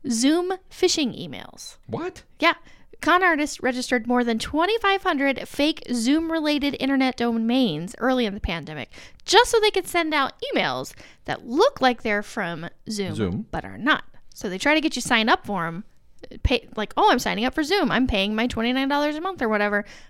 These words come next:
Speaker 1: But it's not Zoom. It's somebody who's fake.
Speaker 2: Gotcha.
Speaker 1: So don't
Speaker 2: Interesting.
Speaker 1: do that. Number two, covid nineteen vaccination s-, card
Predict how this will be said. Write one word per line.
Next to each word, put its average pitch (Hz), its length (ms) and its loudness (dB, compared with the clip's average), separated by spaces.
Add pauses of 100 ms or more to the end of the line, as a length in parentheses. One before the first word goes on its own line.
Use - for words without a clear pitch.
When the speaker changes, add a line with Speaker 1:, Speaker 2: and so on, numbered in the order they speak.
(140)
Speaker 1:
But 165 160 -4
it's 190 160 -6
not 262 200 0
Zoom. 302 400 -4
It's 220 220 -6
somebody 254 560 -4
who's 339 220 -2
fake. - 380 -16 (680)
Speaker 2:
Gotcha. 320 460 -6 (160)
Speaker 1:
So - 140 -6 (120)
don't - 0 -
Speaker 2:
Interesting. - 640 -6 (360)
Speaker 1:
do 196 320 -6 (420)
that. 123 420 -10 (440)
Number 262 160 4
two, 392 460 4 (180)
covid 370 340 4
nineteen 294 680 0
vaccination 220 960 -4
s-, - 180 -16 (100)
card 175 380 -8